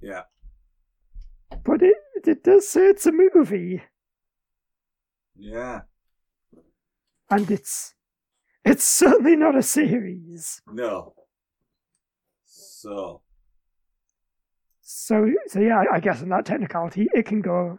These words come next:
Speaker 2: on our list of comic book movies, ranging from one to twenty-nine, with A History of Violence at number one, and much more relevantly, Howard the Duck at number twenty-nine.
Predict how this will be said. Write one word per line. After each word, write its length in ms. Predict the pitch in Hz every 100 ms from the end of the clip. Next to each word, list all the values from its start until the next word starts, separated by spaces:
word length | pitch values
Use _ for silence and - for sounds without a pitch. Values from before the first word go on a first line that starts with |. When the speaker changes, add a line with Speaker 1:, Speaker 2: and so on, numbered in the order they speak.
| _
Speaker 2:
on 100 | 190
our 120 | 175 170
list 280 | 185 - - -
of 260 | 175 165 165
comic 300 | - 196 185
book 180 | - 160
movies, 800 | 190 202 277 233 175 165 165 160 - _ _ _ _ _
ranging 340 | 392 359 233 233
from 320 | - 185 175 508
one 260 | 277 190 190
to 100 | 175
twenty-nine, 800 | - 180 - 170 175 214 233 214 _ _ _ _ _
with 240 | 311 294
A 120 | - -
History 340 | 180 - 214
of 80 | 180
Violence 360 | 196 170 196
at 80 | -
number 280 | 254 196 170
one, 500 | 160 190 208 220 226 _ _ _ _ _ _
and 340 | - 185 190 - -
much 300 | 220 - 202
more 320 | 220 349 320
relevantly, 840 | 214 185 160 285 381 180 185 156 _ _
Howard 420 | - - 233 233
the 80 | -
Duck 260 | 202 196 233
at 100 | 277
number 200 | 190 170
twenty-nine. 840 | - 165 151 160 151 151 165 160